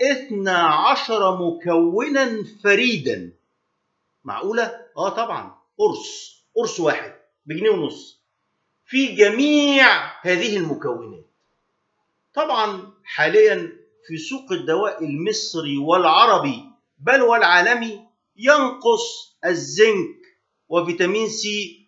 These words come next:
والمكملات الغذائية التي ترفع جهاز المناعة،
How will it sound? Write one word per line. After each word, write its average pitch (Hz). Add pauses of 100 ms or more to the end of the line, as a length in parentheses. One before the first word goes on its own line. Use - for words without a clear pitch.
(100)
والمكملات 202
الغذائية 208
التي 226
ترفع 226
جهاز 202
المناعة، 180